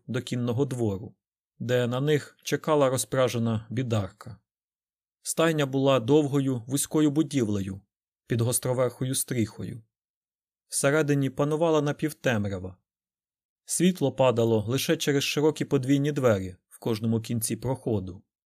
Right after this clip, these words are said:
а ліворуч і праворуч тяглися два ряди стіл,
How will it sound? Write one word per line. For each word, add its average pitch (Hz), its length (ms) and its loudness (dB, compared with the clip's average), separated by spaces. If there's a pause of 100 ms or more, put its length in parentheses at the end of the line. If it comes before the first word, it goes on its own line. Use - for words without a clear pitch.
(500)
а 123 100 2
ліворуч 135 580 2
і - 40 -6
праворуч 143 680 2 (320)
тяглися 165 440 2
два 135 240 2
ряди 135 260 0
стіл, 101 500 -2